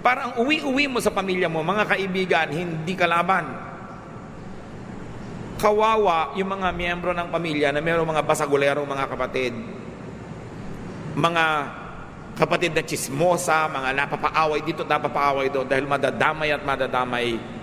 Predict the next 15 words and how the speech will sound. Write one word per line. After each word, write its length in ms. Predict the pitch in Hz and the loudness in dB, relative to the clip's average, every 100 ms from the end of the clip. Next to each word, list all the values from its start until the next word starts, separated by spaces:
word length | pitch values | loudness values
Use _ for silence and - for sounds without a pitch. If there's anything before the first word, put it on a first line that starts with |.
| - | -4
ang 160 | 117 117 | -2 -2
lahat. 320 | 101 98 87 - - - - - - - - - - - - - - - - | -4 -4 -6 -8 -10 -12 -12 -12 -10 -10 -10 -10 -10 -8 -8 -8 -6 -6 -2
So 160 | 165 | 2
humility 480 | 175 180 208 196 202 | 2 4 4 4 2
is 160 | 175 - | 0 2
prized 400 | 170 175 165 165 | 2 2 0 -4
in 80 | |
practice, 720 | 143 147 131 - 123 117 110 - - - - - | 2 2 2 -2 -2 -2 -6 -10 -14 -14 -12 -6
and 160 | 139 | 2
therefore 320 | 156 143 139 | 4 4 2
the 80 | 131 | 2
family 400 | 143 143 143 139 | 0 0 0 0
receives 480 | 135 131 135 135 120 | 2 0 2 0 0
God's 400 | 123 131 127 - | 2 2 0 0
favor 480 | 165 196 139 104 | 2 2 0 -2